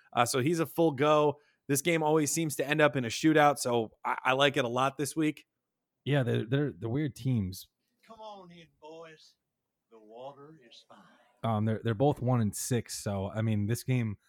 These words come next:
Speaker 2: I thought about making
Speaker 1: The
Speaker 2: it a s-
Speaker 1: Texans are one and six?
Speaker 2: Yeah, they're one and six. Both
Speaker 1: Oh
Speaker 2: teams are
Speaker 1: my
Speaker 2: one and six, so
Speaker 1: God.
Speaker 2: it's really like a, it, this has some stinker potential, but, you know, I think there's some, a lot of fantasy options, so I didn't go with it as my stinker.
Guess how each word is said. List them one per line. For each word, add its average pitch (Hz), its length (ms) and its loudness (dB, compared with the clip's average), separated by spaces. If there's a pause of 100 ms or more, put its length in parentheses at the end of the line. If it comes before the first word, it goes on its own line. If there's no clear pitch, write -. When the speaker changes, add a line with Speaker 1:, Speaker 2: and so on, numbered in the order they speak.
(180)
Speaker 2:
I 110 80 -6
thought 165 240 2
about 123 200 0
making 120 220 -2
Speaker 1:
The 113 80 2
Speaker 2:
it 101 60 0
a - 20 0
s- 98 60 -6
Speaker 1:
Texans 208 320 -6
are 175 80 0
one 107 280 -4
and 131 140 -4
six? - 460 -6
Speaker 2:
Yeah, 127 220 2
they're 113 120 0
one 123 160 2
and 117 100 0
six. - 200 -6
Both 135 160 4
Speaker 1:
Oh 180 60 6
Speaker 2:
teams 139 180 4
are - 20 2
Speaker 1:
my 123 60 2
Speaker 2:
one 127 100 2
and 120 80 2
six, 117 100 -2 (200)
so 117 60 2
Speaker 1:
God. 113 40 4
Speaker 2:
it's 113 140 0
really 160 180 2
like 131 200 2
a, 107 280 0
it, 123 180 -6
this 135 160 -2
has 180 320 2
some 135 240 2
stinker 127 460 -2
potential, 120 560 0
but, 110 220 -4
you 120 100 -2
know, 110 160 2 (100)
I 139 120 -4
think 170 160 0
there's 131 180 0
some, 113 220 0 (260)
a 107 60 -4
lot 117 160 4
of - 80 -4
fantasy 107 400 0
options, - 280 -6
so 110 120 -2
I 120 80 2
didn't 117 160 0
go 110 100 0
with 107 160 -4
it 101 80 -4
as 98 140 -2
my 98 100 -6
stinker. 98 480 -6